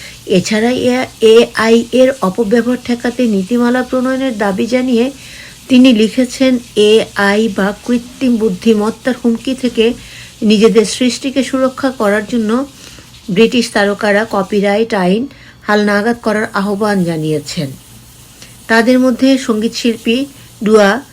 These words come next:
আহ, ডুয়া লিপা, এলটন জন, নাট্যকার ডেভিড হেয়ার, নোবেল বিজয়ী সাহিত্যিক কাজু ইশিগুরোর মতো ব্যক্তিত্বরা রয়েছেন। সবশেষে,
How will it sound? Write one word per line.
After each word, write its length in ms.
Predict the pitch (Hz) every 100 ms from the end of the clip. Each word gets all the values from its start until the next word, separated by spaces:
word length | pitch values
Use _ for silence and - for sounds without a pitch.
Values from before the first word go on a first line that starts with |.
| - - -
আহ, 180 | - 196
ডুয়া 260 | 175 240 247
লিপা, 520 | 240 233 196 196 262 - - -
এলটন 360 | 208 208 240 214
জন, 260 | 196 196
নাট্যকার 600 | 233 214 190 220 214 214
ডেভিড 360 | 180 202 202 233 196
হেয়ার, 280 | 214 202 226
নোবেল 440 | 202 196 196 226 214
বিজয়ী 340 | 226 208 233
সাহিত্যিক 560 | 233 240 233 - 254 -
কাজু 480 | 208 196 214 220 269 - - - - -
ইশিগুরোর 640 | 240 - 247 220 240 247
মতো 320 | 226 233 240 220
ব্যক্তিত্বরা 720 | 226 - 240 - 214 202 185
রয়েছেন। 360 | 170 160 185
সবশেষে, 880 | 175 233 214 - - 247 - 226